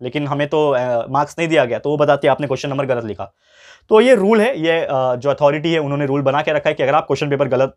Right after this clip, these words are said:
क्वेश्चन नंबर गलत लिखते हो तो definitely आपको मार्क्स नहीं दिया जाएगा। तो ये ध्यान में रखना। क्वेश्चन नंबर की गलती अक्सर बहुत लोग से होती है, मैं भी जब छोटा था तो मेरे से भी गलती होती थी। तो हमारे पास जो लास्ट के दस मिनट है वो ये चीज़ सुधार सकता है। तो आप एक चेक करो कि आपने क्वेश्चन नंबर सब सही से डाले हैं, क्वेश्चन नंबर टू के फ़ोर क्वेश्चन,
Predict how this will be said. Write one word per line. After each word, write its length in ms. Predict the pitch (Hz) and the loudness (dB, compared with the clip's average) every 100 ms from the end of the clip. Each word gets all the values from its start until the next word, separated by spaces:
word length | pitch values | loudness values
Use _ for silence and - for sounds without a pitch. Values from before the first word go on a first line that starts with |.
| - | -10
क्वेश्चन 240 | 139 170 | -2 0
नंबर 360 | 160 139 139 180 | 0 -2 2 4
गलत 220 | 156 147 | 4 2
लिखते 220 | 143 131 | -2 -6
हो 40 | 160 | -4
तो 100 | 147 | -2
definitely 320 | 123 131 127 | -2 -2 -2
आपको 200 | 123 139 | -4 -4
मार्क्स 260 | 113 - 113 | -6 -8 -8
नहीं 140 | 120 | -8
दिया 160 | 113 110 | -4 -4
जाएगा। 220 | 107 139 | -2 -4
तो 120 | 147 | -2
ये 120 | 143 | 0
ध्यान 200 | 131 123 | 0 -2
में 80 | 107 | -4
रखना। 180 | 101 - 95 - - | -8 -12 -20 -12 -4
क्वेश्चन 200 | 180 220 | 0 2
नंबर 140 | 208 | 4
की 100 | 214 | 4
गलती 300 | 190 180 - - | 4 4 0 -6
अक्सर 280 | 151 - 202 | -6 -2 0
बहुत 240 | 147 160 | 2 0
लोग 120 | 160 | 0
से 100 | 151 | 0
होती 260 | 156 139 147 | 0 0 -2
है, 60 | 160 | -2
मैं 160 | 127 | -2
भी 60 | 143 | -2
जब 140 | 147 | -4
छोटा 260 | - 139 139 | -4 -2 0
था 120 | 143 | 0
तो 120 | 139 | -2
मेरे 100 | 131 | -2
से 100 | 123 | -2
भी 80 | 147 | 0
गलती 220 | 139 123 | 0 0
होती 180 | 143 143 | -2 -2
थी। 140 | 143 277 - - - | -4 -6 -8 -8 0
तो 60 | |
हमारे 240 | 156 170 196 | 2 4 4
पास 140 | 202 | 2
जो 120 | 196 | 4
लास्ट 240 | 175 160 - | 4 4 2
के 60 | |
दस 160 | 175 175 | -2 -2
मिनट 180 | 175 170 | -2 -2
है 60 | 185 | 0
वो 140 | 160 | 0
ये 180 | 147 151 | 0 -2
चीज़ 180 | 175 180 | -2 -4
सुधार 280 | 139 143 | 2 2
सकता 280 | 143 147 - | 2 -4 -6
है। 120 | 202 - | -8 -2
तो 60 | 139 | 0
आप 160 | 143 | 0
एक 120 | 147 | -2
चेक 240 | - 180 190 | -2 -2 2
करो 240 | 185 247 _ _ | 2 2 _ _
कि 60 | 151 | 0
आपने 200 | 139 170 | 2 0
क्वेश्चन 280 | 143 - 165 | -2 -2 -2
नंबर 180 | 156 160 | -2 0
सब 160 | 147 | 0
सही 220 | - 139 151 | 0 -2 -2
से 100 | 147 | 2
डाले 200 | 147 156 | 2 2
हैं, 80 | |
क्वेश्चन 180 | 143 147 | -2 -4
नंबर 160 | 139 139 | -2 -4
टू 200 | - 147 | -4 0
के 140 | 147 | 0
फ़ोर 240 | 143 143 139 | 2 0 0
क्वेश्चन, 320 | 135 147 | -2 -2